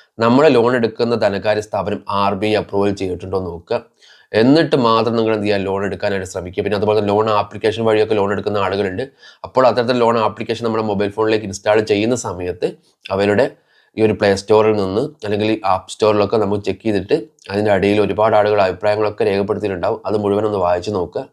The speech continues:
ടാർക്കും ദുരനുഭവങ്ങളൊന്നും ഇല്ല എന്ന് ഉത്തമ ബോധ്യം വന്നതിന് ശേഷം മാത്രം അവരുടെ ആപ്ലിക്കേഷൻ നമ്മുടെ മൊബൈൽ ഫോണിൽ ഇൻസ്റ്റാൾ ചെയ്യുക. അതുപോലെ നമ്മൾ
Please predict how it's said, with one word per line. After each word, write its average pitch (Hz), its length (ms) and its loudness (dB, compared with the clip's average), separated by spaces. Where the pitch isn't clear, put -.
ടാർക്കും 135 380 4
ദുരനുഭവങ്ങളൊന്നും 131 840 0
ഇല്ല 120 260 2
എന്ന് 127 180 0
ഉത്തമ 123 260 -2
ബോധ്യം 110 340 -2
വന്നതിന് 104 380 -4
ശേഷം 104 200 -2
മാത്രം 104 340 -2
അവരുടെ 95 320 0
ആപ്ലിക്കേഷൻ 95 400 -6
നമ്മുടെ 90 240 -4
മൊബൈൽ 90 240 -2
ഫോണിൽ 95 220 -6
ഇൻസ്റ്റാൾ 104 300 -2
ചെയ്യുക. 123 180 2
അതുപോലെ 139 240 4
നമ്മൾ 147 160 4